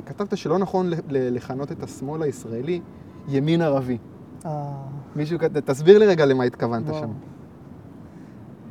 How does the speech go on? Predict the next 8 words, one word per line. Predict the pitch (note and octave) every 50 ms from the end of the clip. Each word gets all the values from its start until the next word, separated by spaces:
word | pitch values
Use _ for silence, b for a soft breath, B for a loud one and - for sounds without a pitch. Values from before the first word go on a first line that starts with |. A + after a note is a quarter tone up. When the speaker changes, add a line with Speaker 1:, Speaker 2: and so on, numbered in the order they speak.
| - -
Speaker 2:
אה, | F3 D#3+ D#3 D#3 D#3 D3+ D3+ D3+ D3+ D3+ D3+ D3+ D3 D3 C#3+ B B B B B B B - - - - - - - - - - - - - - - - - - - - - - - - - - - - - - - - - -
זה | E3+ E3+
ברור | E3 F3 A#3 C#4
שבכל | - D#4+ C4+ - A3+ A#3
מדינה | A#3 G3 F#3+ F#3+ F#3 F3+ F3
יש | F3 E3+ D#3 -
כזה, | - F3+ D#3+ D3 D3 D3 C#3+ C#3+ C#3 C#3+ C#3 D#3 - - - - - - - - - -
אה, | -